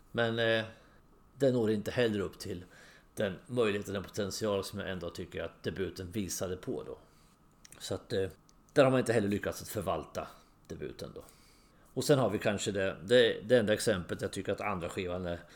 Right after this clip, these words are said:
en riktig katastrof egentligen. Och det är, eh, Bon Jovi, och det tror jag de själva nästan <laughs> håller med om faktiskt. De släpper sin debutplatta. Och den har faktiskt, den heter faktiskt Bon Jovi, så den är självbetitlad.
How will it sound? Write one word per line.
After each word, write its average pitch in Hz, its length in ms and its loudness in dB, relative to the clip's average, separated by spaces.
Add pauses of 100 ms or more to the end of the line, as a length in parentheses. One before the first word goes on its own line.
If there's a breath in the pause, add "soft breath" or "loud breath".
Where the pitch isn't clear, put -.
(300 loud breath)
en 110 120 -2
riktig - 240 -2
katastrof - 680 -2
egentligen. - 420 -8
Och 101 140 -4
det 87 120 2
är, 90 480 -2
eh, 92 80 -6 (440 loud breath)
Bon 117 200 2
Jovi, 120 380 2
och 98 80 -2
det 117 60 -2
tror 113 180 0
jag 104 80 -2
de - 40 -12
själva 117 400 2
nästan 104 320 -2 (180)
<laughs> - 180 -18
håller 120 200 2
med 113 160 0
om 92 100 -4
faktiskt. - 380 -12
De 143 100 0
släpper 147 280 4
sin 143 160 0
debutplatta. 131 720 2 (480 loud breath)
Och 135 120 6
den 170 80 6
har 170 260 10
faktiskt, 120 260 4
den 156 120 4
heter 165 200 6
faktiskt 123 200 2
Bon 147 160 2
Jovi, 113 260 2
så 131 100 -2
den 147 100 2
är 185 80 4
självbetitlad. 156 800 0